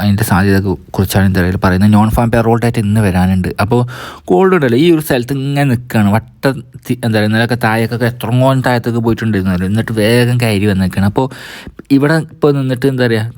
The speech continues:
കൺസോളിഡേഷൻ എന്ന് പറയുന്ന പോലെ, അല്ലെങ്കിൽ ഒരു type of എന്താ, ഒരു അക്യുമുലേഷൻ ഈ റേഞ്ചിൽ ഇങ്ങനെ നിൽക്കുമ്പോൾ ഇതെന്താ നമുക്ക് നൽകുന്ന സൂചന എന്ന് വെച്ച് കഴിഞ്ഞാൽ, ഇവിടെ നിന്ന് സ്വർണ്ണവില ഇനിയും കുതിച്ചു വരാൻ പോവുകയാണ് എന്നുള്ളതാണ് ഇതിൻ്റെ മെസ്സേജ്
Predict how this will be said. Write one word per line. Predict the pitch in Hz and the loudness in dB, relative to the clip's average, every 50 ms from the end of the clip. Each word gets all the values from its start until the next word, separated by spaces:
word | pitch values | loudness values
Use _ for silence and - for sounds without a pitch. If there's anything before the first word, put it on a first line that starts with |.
| - - | -2 0
കൺസോളിഡേഷൻ | 120 123 123 123 - 131 127 135 135 131 139 139 143 139 - - 156 165 165 160 160 - - _ _ 175 | 0 0 0 0 2 2 2 2 2 2 4 4 2 2 0 0 0 0 -2 -2 -4 -8 -14 _ _ -2
എന്ന് | 170 156 156 156 | 0 2 4 4
പറയുന്ന | 147 139 139 139 139 135 127 - 120 | 2 2 0 -2 0 -2 -2 0 0
പോലെ, | 127 123 123 123 | 0 2 2 2
അല്ലെങ്കിൽ | 120 127 123 131 139 135 113 | 2 0 0 2 2 2 2
ഒരു | 147 175 196 190 - - - 147 | 2 4 4 4 2 2 0 0
type | 147 143 139 - 151 143 | 0 0 0 0 0 0
of | 143 - - 123 | 0 0 -2 -4
എന്താ, | 117 117 113 107 90 - 123 | -2 0 0 -2 -2 0 0
ഒരു | 123 123 123 | 2 2 2
അക്യുമുലേഷൻ | 110 120 - 113 117 113 113 110 - - 117 110 98 113 | 0 0 -4 -4 -4 -2 -2 -2 -2 -2 -2 -2 0 2
ഈ | 123 135 131 127 120 110 | 2 4 2 2 2 0
റേഞ്ചിൽ | 117 113 113 110 117 113 117 120 | -2 0 0 0 0 0 0 0
ഇങ്ങനെ | 120 117 120 127 123 123 110 | 0 0 2 2 2 2 2
നിൽക്കുമ്പോൾ | 101 - - - 98 90 85 90 98 107 120 - - - - - - - - 127 | 0 -2 -2 -2 -2 0 0 0 -2 -2 -4 -8 -12 -16 -16 -18 -18 -6 -2 0
ഇതെന്താ | 135 147 139 127 123 135 135 135 131 - - _ _ _ _ _ _ - | 0 2 0 0 0 0 0 -2 -2 -6 -10 _ _ _ _ _ _ -2
നമുക്ക് | - 120 117 107 110 123 117 | 0 2 2 2 2 2 2
നൽകുന്ന | 113 107 110 110 113 - | 2 2 2 0 0 0
സൂചന | - 98 101 98 107 107 107 | 0 0 0 0 2 2 2
എന്ന് | 107 107 107 | 2 2 0
വെച്ച് | 101 101 - | 0 0 -2
കഴിഞ്ഞാൽ, | 98 95 101 98 101 110 135 | 0 0 2 2 4 2 2
ഇവിടെ | 131 135 143 147 147 | 4 4 2 2 2
നിന്ന് | 151 151 147 147 143 | 0 0 0 0 0
സ്വർണ്ണവില | 147 135 120 113 117 113 113 117 117 110 | 2 0 0 0 0 0 2 2 2 2
ഇനിയും | 104 107 107 113 123 135 131 - - - - - | 0 0 0 0 0 -2 -4 -10 -18 -18 -4 -2
കുതിച്ചു | 104 104 98 - - 123 113 | -2 -2 -2 -2 0 0 2
വരാൻ | 104 104 107 110 107 | 2 2 2 0 0
പോവുകയാണ് | 107 101 95 98 101 101 101 98 101 98 - - - 107 | 2 2 2 2 2 2 2 2 2 0 -2 -4 -2 0
എന്നുള്ളതാണ് | 101 95 98 98 98 95 95 92 92 95 101 - - - | 2 2 2 2 2 2 2 2 0 0 -2 -4 -6 -8
ഇതിൻ്റെ | 107 101 95 92 95 101 98 95 | -4 -2 -2 0 0 2 2 2
മെസ്സേജ് | 90 - - 104 95 92 | 0 0 0 0 0 2